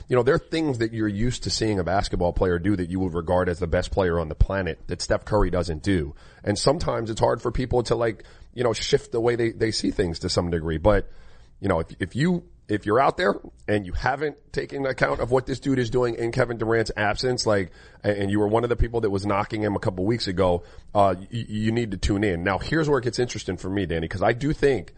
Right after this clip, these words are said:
that without Kevin Durant, they're great and they can do some really cool things.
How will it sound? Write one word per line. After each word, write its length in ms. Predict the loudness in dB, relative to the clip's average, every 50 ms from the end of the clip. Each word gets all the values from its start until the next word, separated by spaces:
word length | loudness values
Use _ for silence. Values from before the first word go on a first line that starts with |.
| -20 -20 -20 -20 -18 -10
that 80 | -6 -6
without 320 | -2 0 0 0 0 0
Kevin 240 | 0 0 0 0 0
Durant, 460 | 0 2 2 2 2 2 2 0 -4 -10 -18 -20 -20 -20 -20 -20 -20 -20 -20 -20 -20 -20 _ _ _
they're 180 | 0 2 2 4
great 320 | 4 4 2 2 0 -4 -10 -18 -20 -16 -4
and 80 | -2
they 80 | -2 -2
can 100 | 0 -2
do 80 | -2
some 180 | -2 -2 0 0
really 200 | 2 2 2 2
cool 160 | 2 0 0
things. 400 | 2 2 0 0 0 -4 -8 -14